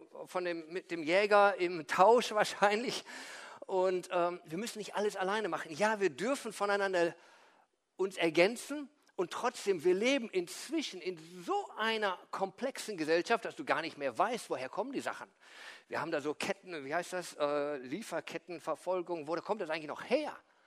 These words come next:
Das wissen wir ja gar nicht mehr. Und was ist eigentlich alles drin? Das wissen wir auch nicht mehr. Ich habe mir sagen lassen, wenn du die Packung liest und du nicht mehr lesen kannst, was drin ist, dann ist es nicht.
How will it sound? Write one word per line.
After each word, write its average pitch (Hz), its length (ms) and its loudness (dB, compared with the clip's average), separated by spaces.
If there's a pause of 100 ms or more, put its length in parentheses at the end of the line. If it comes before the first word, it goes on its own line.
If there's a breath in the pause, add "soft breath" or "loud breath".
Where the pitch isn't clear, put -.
(500 soft breath)
Das 139 300 -8
wissen 220 280 -4
wir 180 60 -12
ja 175 120 -6
gar 165 200 -8
nicht 165 160 -12
mehr. 147 80 0 (200 loud breath)
Und 196 120 -4
was 190 140 0
ist - 100 -2
eigentlich 180 180 0
alles 185 220 2
drin? 214 360 2
Das 160 140 -4
wissen 165 200 -4
wir 165 100 4
auch 240 220 6
nicht 196 180 -4
mehr. 147 260 0 (280 loud breath)
Ich - 40 -12
habe 151 120 -10
mir 139 80 -8
sagen 160 260 0
lassen, 151 200 -6
wenn 143 100 -4
du 147 100 -4
die 139 160 -6
Packung 156 340 -6
liest 156 360 -4
und 135 160 -6
du 139 80 -8
nicht 143 160 -12
mehr 139 80 0
lesen 151 260 -2
kannst, - 260 -6
was 123 140 -6
drin 151 220 -4
ist, 147 180 -10
dann 127 140 -8
ist 160 160 -4
es 123 160 -10
nicht. 147 260 -8